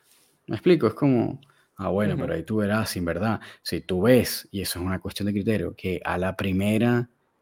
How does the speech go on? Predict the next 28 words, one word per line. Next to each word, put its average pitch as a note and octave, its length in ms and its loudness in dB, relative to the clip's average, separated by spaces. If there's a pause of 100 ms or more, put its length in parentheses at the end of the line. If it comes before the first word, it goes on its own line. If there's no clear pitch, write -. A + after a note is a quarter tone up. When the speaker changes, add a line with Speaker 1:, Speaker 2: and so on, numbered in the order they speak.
(340)
Speaker 1:
el F#2+ 180 -2
perro G#2+ 420 2
está, A#2 600 2
bueno, A2 600 0
está G#2+ 180 -2
en G2+ 60 2
un A2+ 80 2
estado A#2 300 4
raro, A#2 420 4
al F#2+ 100 2
día F#2+ 100 0
siguiente G#2 360 0
se - 100 -4
empezó G2+ 220 -2
a - 20 -6
sentir A2+ 300 -2
raro, A2+ 240 2
tuviste G2+ 220 -2
que B2 60 4
ir A#2 60 4
al A#2 100 0
veterinario, G#2+ 420 2
obviamente D#3 500 4
suspendes D#3 580 0
el D3+ 180 0
uso E3 260 -2
del D3 120 2
e-collar, - 380 -2